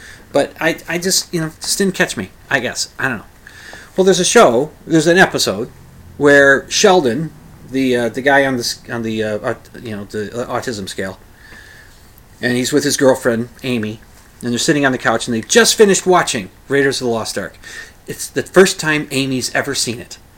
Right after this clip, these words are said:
And Sheldon's excited. It's one of his favorite movies of all time. And he's all excited. And she looks at her and says, "Well?" And she said, "It was good. I liked it." And he's, it's, so she's not reacting the way she was, you know, hoping she'd react.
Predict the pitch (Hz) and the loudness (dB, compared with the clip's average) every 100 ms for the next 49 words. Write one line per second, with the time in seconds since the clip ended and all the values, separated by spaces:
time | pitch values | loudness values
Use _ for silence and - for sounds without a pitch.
0 | - - - 110 - 156 151 151 135 131 | -20 -20 -14 0 4 4 4 0 -2 -2
1 | - 107 101 101 - 131 113 107 - 208 | 0 0 -2 -8 -4 -4 -2 -8 -2 0
2 | 202 190 190 151 151 139 131 147 143 156 | 2 0 2 2 4 2 2 2 0 -2
3 | 113 90 - - - - - 117 113 156 | -4 -6 -16 -20 -20 -18 -8 -4 2 4
4 | 170 170 170 170 151 - 120 - - - | 4 4 4 4 4 0 -4 -10 -16 -20
5 | - - - - - 117 113 131 131 143 | -20 -20 -20 -20 -8 -6 -2 0 2 4
6 | 160 135 104 104 110 190 214 - 139 160 | 2 0 -2 -4 2 4 4 -4 -6 0
7 | 185 190 - - - - 190 - 339 330 | 4 4 2 -10 -20 -8 -6 2 6 6
8 | 117 185 - - - - - - - - | 4 -4 -18 -20 -20 -20 -20 -20 -20 -20
9 | - - - 151 214 269 - 113 95 - | -20 -20 -10 -4 2 2 2 -4 -8 -20
10 | - - - - - - - 127 117 - | -20 -20 -20 -20 -20 -20 -6 -6 -6 -10
11 | - 135 117 - - 131 101 156 175 143 | -6 -6 -6 -8 -6 -2 -2 2 2 4
12 | 147 139 147 123 120 - 117 107 - 110 | 2 2 0 0 -2 -2 -6 -6 -10 -12
13 | 95 - - - - - - 147 147 113 | -12 -16 -20 -20 -20 -20 -10 -4 -2 -4
14 | - 104 98 98 - | -6 -6 -6 -10 -12